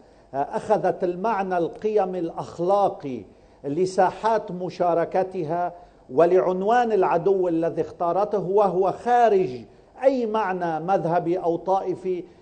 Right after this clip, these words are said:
بل يرتكز على المعنى القيم الإنساني الأخلاقي لهذه المعركة وعلى طبيعة العدو الذي شكلت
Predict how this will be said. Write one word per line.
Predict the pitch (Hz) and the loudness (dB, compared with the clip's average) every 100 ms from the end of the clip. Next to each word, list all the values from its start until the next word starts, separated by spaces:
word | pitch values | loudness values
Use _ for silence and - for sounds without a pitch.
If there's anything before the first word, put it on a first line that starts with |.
| _ | _
بل | 127 175 180 | 0 2 2
يرتكز | 185 214 214 202 - 185 - | 4 2 2 -2 0 -2 0
على | 139 180 175 | 0 0 0
المعنى | 170 202 180 180 | 0 -2 -4 -2
القيم | 170 156 196 202 180 165 | -4 -4 -4 -2 -2 -2
الإنساني | 156 175 170 - 185 185 165 | -6 -6 -8 -4 -2 -2 -2
الأخلاقي | 156 151 160 - 185 185 - 147 127 - - - | -4 -6 -8 -2 2 2 2 -6 -10 -12 -14 -2
لهذه | 165 180 208 170 180 | 2 4 4 4 0
المعركة | 180 185 180 190 180 190 185 | 0 -2 -2 0 0 -2 -2
وعلى | 170 165 160 180 196 190 - - - | -2 0 2 4 6 4 0 -12 0
طبيعة | 202 185 254 214 180 185 | 2 4 4 4 4 2
العدو | 175 151 170 208 247 220 - - - | 0 0 4 4 4 0 -10 -18 -2
الذي | 170 202 185 208 | 4 4 4 0
شكلت | 190 262 254 - 220 202 - | -2 -2 -2 2 4 4 0